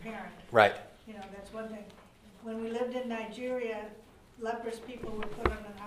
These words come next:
Speaker 1: island in the middle of the river, and then when the spring floods came, that took care of the leprosy for them.
Speaker 2: Oh, my goodness.
Speaker 1: So it was very, very, is-, talk about isolation, you know, they were just put on this island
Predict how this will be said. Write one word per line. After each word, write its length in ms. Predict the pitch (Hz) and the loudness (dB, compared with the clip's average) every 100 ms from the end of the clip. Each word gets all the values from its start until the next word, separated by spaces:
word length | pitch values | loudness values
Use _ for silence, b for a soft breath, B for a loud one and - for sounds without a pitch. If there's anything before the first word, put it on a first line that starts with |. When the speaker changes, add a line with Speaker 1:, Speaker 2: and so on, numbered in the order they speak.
| 208 | -6
Speaker 1:
island 220 | 220 233 208 | -4 -6 -6
in 60 | |
the 60 | 202 208 | -8 -8
middle 160 | 208 208 | -6 -6
of 60 | |
the 140 | 202 202 | -8 -8
river, 220 | 214 226 233 | -8 -8 -8
and 120 | 214 | -10
then 120 | 208 202 | -8 -8
when 100 | 202 | -8
the 60 | |
spring 360 | - - 233 226 208 | -6 -6 -4 -6 -4
floods 280 | 233 226 - | -4 -4 -6
came, 220 | 226 214 202 202 - - | -10 -10 -10 -12 -16 -12
that 160 | 220 220 | -10 -8
took 200 | 220 - | -10 -8
care 180 | 233 214 | -6 -6
of 80 | |
the 60 | 208 | -6
leprosy 400 | 214 - - 196 - | -6 -8 -10 -12 -12
for 60 | - | -12
them. 180 | - 101 | -2 10
Speaker 2:
Oh, 220 | 110 110 | 12 12
my 160 | 104 | 12
goodness. 460 | 92 104 98 - - 302 226 208 196 | 6 4 4 4 2 -6 -8 -8 -6
Speaker 1:
So 100 | 208 | -4
it 140 | 196 | -4
was 120 | 208 - | -4 -6
very, 380 | 220 220 220 202 | -4 -4 -4 -6
very, 300 | 190 190 190 190 190 | -10 -10 -12 -8 -8
is-, 180 | 202 - - - - | -8 -12 -6 0 4
talk 160 | 208 | 4
about 220 | 214 208 190 | 2 -4 -4
isolation, 680 | 220 214 214 208 208 208 190 | -4 -4 -6 -6 -6 -10 -10
you 180 | 190 | -10
know, 80 | 190 190 | -10 -10
they 120 | 190 | -10
were 140 | 190 196 | -12 -12
just 240 | - - | -14 -10
put 100 | 220 | -6
on 160 | 202 202 | -6 -6
this 160 | - | -10
island 380 | 208 208 214 | -8 -6 -6